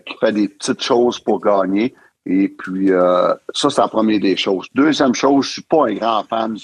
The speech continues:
de Tristan Jarry. C'est un gardien de but qui est très ordinaire pour moi. Et puis, encore un début de saison assez difficile, avec une moyenne de, d'efficacité d'en bas de neuf cents et puis quasiment trois buts par,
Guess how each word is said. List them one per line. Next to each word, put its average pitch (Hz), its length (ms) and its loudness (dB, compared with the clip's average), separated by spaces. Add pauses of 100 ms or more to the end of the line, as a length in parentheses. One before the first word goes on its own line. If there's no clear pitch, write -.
de 92 80 -10
Tristan 101 520 -12
Jarry. 92 400 -10 (340)
C'est 110 80 2
un 104 80 2
gardien 104 380 4
de 104 40 0
but 117 180 0
qui 107 100 -2
est 95 100 -4
très 113 320 2
ordinaire 95 540 2
pour 90 180 -4
moi. 92 280 0 (340)
Et 98 200 2
puis, 104 220 0
encore 110 380 2
un 104 60 2
début 101 240 -2
de - 40 -12
saison 104 380 2
assez 101 240 0
difficile, 101 600 -2
avec 92 280 0
une 95 100 2
moyenne 95 560 2
de, 87 140 2 (340)
d'efficacité 104 580 0
d'en 98 220 4
bas 101 160 0
de 107 80 0
neuf 101 200 0
cents 107 280 -2
et 95 200 0
puis - 220 -10
quasiment 107 520 0
trois 104 280 2
buts 98 200 -4
par, 98 240 0